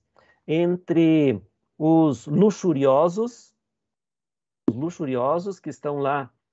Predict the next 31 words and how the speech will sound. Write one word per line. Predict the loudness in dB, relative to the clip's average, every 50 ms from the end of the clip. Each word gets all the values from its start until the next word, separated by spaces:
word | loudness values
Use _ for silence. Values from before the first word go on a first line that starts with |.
| _ _ _ -8
no, | -6 -4 -2 -2 -2 -2 -4 -6 -8 -10 -14 -18 _ _
no | -8 -8 -6
segundo | -6 -6 -4 -2 0 0 2 0 -2
círculo, | -4 -4 -2 -4 -4 -2 -2 -4 -4 -4 -6 -10 _ _ _ _
no | -4 -4
primeiro | -2 0 2 4 4 6 6 6 6 4 4
de | 0 -2 -6
punição, | -6 _ -6 -4 -4 -4 -6 -8 -8 -8 -6 -6 -6 -8 -10 -14 _ _
né, | -12 -10
os | -10 -8
luxuriosos, | -8 -8 -8 -8 -6 -4 -2 0 0 -2 -2 -4 -4 -2
a | -2
luxúria | -2 -2 -4 -2 -2 0 2 2
é | 2
o | 0
primeiro | -2 -4 -2 0 2 2 2 2
pecado | 2 0 -4 -6 -4 -4 -4 -2 -2 -4 -6
punido | -6 -6 -6 -4 -2 -2 -2 -2 -2 -2 -2 -4 -6 _ _ _ _
no | -4 -4
inferno. | -4 -4 -4 -6 -4 -2 -2 -2 -4 -6 -8 _ _ _ _ -20 _ _ -20 _ _ _ _ _ _ _ _ _ -6
Então, | -4 0 2 2
os | 2 2
luxuriosos | 2 0 0 0 -2 0 2 2 2 0 0 -2 -6 -8
estão | -8 -10 -8 -6 -4
lá, | -4 -2 -2 -2 -2
mas | -4 -4 -4 -4
os | -6 -4
luxuriosos, | -4 -4 -4 -4 -6 -4 -2 0 2 2 4 2 2 -2 -4 -6 -10 -10 -12 -20 _ _ _ _ _ _ _ _ _ _ -10
é, | -8 -6 -6 -6 -4 -4 -4 -4 -4 -4 -6 -8 -14 _ _ _ _ _
têm | 0 2 2 4 2 2 0 -4 _ _ _ _ _ _ _ _ _ _ _ _ _ _ _ _ _
a, | -8 -6 -6 -4 -4 -6 -6 -8